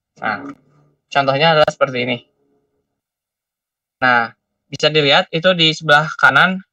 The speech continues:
ada robot dan sebelah kiri itu adalah rangkaiannya, rangkaian dari robotnya.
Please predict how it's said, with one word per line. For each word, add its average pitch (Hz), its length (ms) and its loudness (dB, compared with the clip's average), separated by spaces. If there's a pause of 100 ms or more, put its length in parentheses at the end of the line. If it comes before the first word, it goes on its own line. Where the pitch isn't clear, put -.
ada 135 640 4
robot 131 320 2 (400)
dan 135 240 -4
sebelah 131 320 0
kiri 135 320 -2
itu 143 160 -2
adalah 135 240 6
rangkaiannya, 127 800 0
rangkaian 135 480 -2
dari 135 240 -2 (640)
robotnya. 117 480 -2